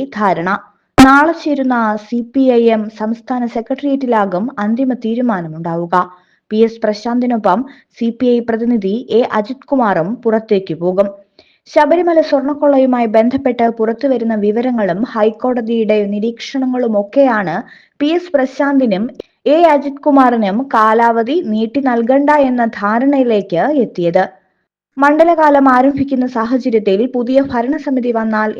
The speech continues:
ഏകോപന പ്രവർത്തനങ്ങളെ ബാധിക്കുമെന്ന് ചൂണ്ടിക്കാണിച്ചുകൊണ്ട് പി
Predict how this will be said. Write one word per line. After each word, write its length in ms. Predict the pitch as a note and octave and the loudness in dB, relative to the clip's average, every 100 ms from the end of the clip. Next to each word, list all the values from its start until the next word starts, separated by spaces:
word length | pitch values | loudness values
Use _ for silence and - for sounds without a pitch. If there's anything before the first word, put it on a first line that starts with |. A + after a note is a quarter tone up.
| G#3+ | 0
ഏകോപന 340 | A3 A#3 A3+ A3 | 2 0 0 -2
പ്രവർത്തനങ്ങളെ 680 | A3+ A3+ B3 C#4 C4 B3 A3+ A3 G3 | 0 -2 -2 -2 0 2 4 2 0
ബാധിക്കുമെന്ന് 640 | G#3 A3+ C4 C#4 C4 A#3+ A#3 | 0 0 -2 -4 -2 -2 -2
ചൂണ്ടിക്കാണിച്ചുകൊണ്ട് 960 | A3 A#3 C4+ C4+ A#3 C4 C#4+ C4 G#3 F3+ C#4 - _ _ | -2 -2 -2 -2 0 -2 -2 -2 0 0 -2 -8 _ _
പി 100 | D4+ | -2